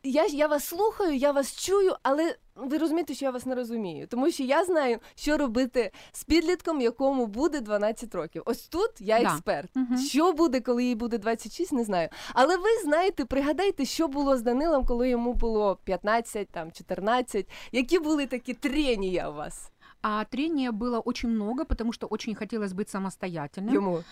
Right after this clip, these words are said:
Speaker 2: Хотелось, да, ему хотелось быть очень независимым. А, он хотел осваивать, отстаивать свою территорию и свои границы. И это выражалось в том, что он хотел,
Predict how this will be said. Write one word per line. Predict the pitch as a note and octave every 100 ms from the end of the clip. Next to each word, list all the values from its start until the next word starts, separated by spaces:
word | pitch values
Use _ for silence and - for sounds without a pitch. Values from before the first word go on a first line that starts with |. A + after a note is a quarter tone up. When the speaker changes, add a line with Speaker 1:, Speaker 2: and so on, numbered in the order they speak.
| -
Speaker 2:
Хотелось, | - C#4+ B3+ -
да, | G3+ -
ему | A3+ B3+
хотелось | B3 A#3+ A#3
быть | G#3+ G#3+
очень | C4 - A3+ A3
независимым. | B3 G#3 G3+ E3 - G3 A#3 D4 - - - - - -
А, | - A#3 A#3
он | A#3+ C4+
хотел | C4 B3+ A#3+
осваивать, | - A#3+ C4 A#3+ -
отстаивать | A#3+ - C#4 B3 A3+
свою | A3 A3+ B3+
территорию | A#3+ A#3 C4+ C4+ A#3
и | A#3
свои | - A#3
границы. | G3+ G#3 F#3+ D#3+ C#3+ A3+ C#4+ - - - _
И | A#3+ -
это | C4+ B3+
выражалось | A#3+ A#3 A3+ A#3+ A#3
в | -
том, | A#3+ A#3+
что | - G#3+
он | G#3+
хотел, | A3+ - B3 B3